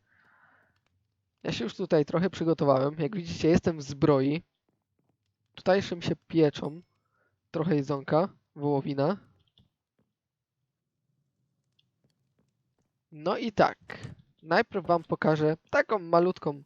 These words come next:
rzecz, którą zacząłem robić, jeszcze nie jest skończona.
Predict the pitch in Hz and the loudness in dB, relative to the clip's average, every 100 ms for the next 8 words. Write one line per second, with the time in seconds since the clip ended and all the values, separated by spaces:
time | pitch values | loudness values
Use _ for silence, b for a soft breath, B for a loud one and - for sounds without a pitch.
0 | b b - 180 - - 165 147 143 147 | b b -2 -2 -2 -4 -2 0 0 0
1 | - 165 143 147 180 190 185 - - - | 0 -2 0 0 0 -2 -10 -12 -14 -6
2 | 151 143 - - - 208 185 | -2 0 0 -4 -6 -2 0